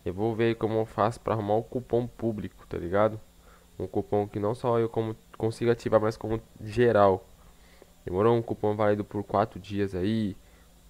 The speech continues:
entendeu? Um item, no caso, troca rápida, pra vocês poder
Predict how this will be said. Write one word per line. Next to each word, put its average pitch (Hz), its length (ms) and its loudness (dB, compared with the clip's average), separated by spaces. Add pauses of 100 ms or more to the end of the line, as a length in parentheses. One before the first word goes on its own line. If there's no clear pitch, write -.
(160)
entendeu? 98 280 0
Um 104 80 0
item, 101 260 -4
no 92 140 -8
caso, 98 340 -4 (300)
troca 95 300 -6
rápida, 95 500 -8
pra - 80 -12
vocês 113 220 -10
poder 107 420 -2